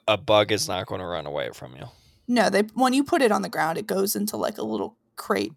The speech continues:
Speaker 2: basically.
Speaker 1: Okay.
Speaker 2: So
Speaker 1: Cool.
Speaker 2: yeah. So I've, yeah, like I said, I've pretty much done everything I can do today.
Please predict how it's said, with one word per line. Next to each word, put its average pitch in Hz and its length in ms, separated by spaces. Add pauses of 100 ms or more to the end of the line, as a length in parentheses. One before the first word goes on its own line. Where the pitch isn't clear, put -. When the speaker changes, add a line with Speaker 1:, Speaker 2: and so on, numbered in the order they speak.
(480)
Speaker 2:
basically. 220 380
Speaker 1:
Okay. 226 120 (320)
Speaker 2:
So - 320
Speaker 1:
Cool. 185 320 (560)
Speaker 2:
yeah. 233 420 (100)
So 233 440
I've, 214 240 (200)
yeah, 214 240
like 202 160
I 233 40
said, 220 200
I've 208 140
pretty 254 140
much 254 200
done 214 220
everything 220 360
I 208 100
can 214 160
do 208 180
today. 208 500